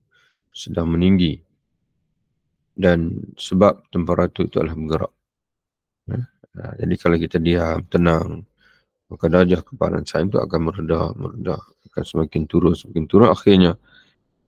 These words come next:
kemarahan jiwa itu akan, akan hilang.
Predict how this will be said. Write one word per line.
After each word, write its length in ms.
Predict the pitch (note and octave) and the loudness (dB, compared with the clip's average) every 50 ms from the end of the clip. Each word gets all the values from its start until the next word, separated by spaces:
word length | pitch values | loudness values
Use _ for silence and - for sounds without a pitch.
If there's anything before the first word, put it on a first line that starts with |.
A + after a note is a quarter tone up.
| _ - | _ -2
kemarahan 480 | F2 F2+ F2+ F2+ F#2 F#2+ F#2+ F#2+ F2+ E2 | 0 2 4 4 4 4 4 4 4 2
jiwa 320 | E2 F2+ F2+ F2 E2+ E2+ | 0 0 0 0 0 0
itu 240 | D2+ - - E2 D#2+ | -2 -6 -8 -8 -8
akan, 400 | D2+ - - - G2+ C3+ F3+ F#3+ _ _ _ _ _ _ _ _ _ _ _ _ _ _ | -8 -6 -4 -4 -4 -4 -4 -8 _ _ _ _ _ _ _ _ _ _ _ _ _ _
akan 220 | - - - D#2 D#2 | -20 -14 -12 -10 -10
hilang. 300 | D2 D2+ C2+ - - _ | -8 -8 -10 -10 -14 _